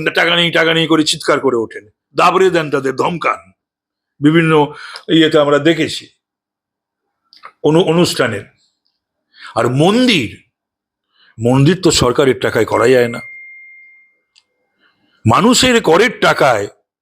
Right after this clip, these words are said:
তো মন্দির করা যায় না। উনি করতেই পারেন মন্দির, সেটা উনি যদি ওনার আঁচল পেতে মানুষের কাছে ভিক্ষা চেয়ে,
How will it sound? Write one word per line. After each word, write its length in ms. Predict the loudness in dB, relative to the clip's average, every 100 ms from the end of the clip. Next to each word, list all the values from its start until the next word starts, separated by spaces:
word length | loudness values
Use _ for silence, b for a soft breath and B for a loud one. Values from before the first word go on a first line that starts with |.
| _ _ _ _ _ _ _ _ _ _ _
তো 140 | 0 0
মন্দির 400 | 2 0 0 0
করা 240 | 0 0
যায় 200 | 0 2
না। 60 | 0
উনি 140 | 0
করতেই 340 | 0 0 0 0
পারেন 280 | -2 -4 -8
মন্দির, 340 | -8 -8 -12 _ _ _ _ -8
সেটা 240 | -2 0 0
উনি 220 | 2 2
যদি 220 | 4 2 0 -8 B B B B
ওনার 220 | -2 2
আঁচল 300 | 0 0 0 0
পেতে 420 | 0 0 -2 -4 -4
মানুষের 360 | -2 0 -2
কাছে 280 | 0 0 0 -4 -6 _ -6
ভিক্ষা 300 | -4 -2 -4
চেয়ে, 280 | -2 -2 -2